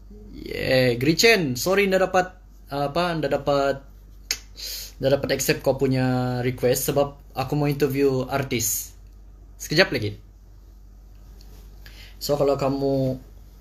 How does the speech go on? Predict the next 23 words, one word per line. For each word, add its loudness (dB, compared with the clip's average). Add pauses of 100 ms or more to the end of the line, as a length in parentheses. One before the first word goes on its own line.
kalau 2
kamu 0
macam 0 (460)
ada -6
kecewa, 0
kecewa 2
kah -4
kan, 0 (720)
kamu -2
bolehlah 4
tanya -4
dia. 0
Sebab -4
dia 0
ni 4
suka -2
bagi -2
motivasi, 0
kata-kata -2
moti-, -2
motivasi 0
sama -4
orang. -2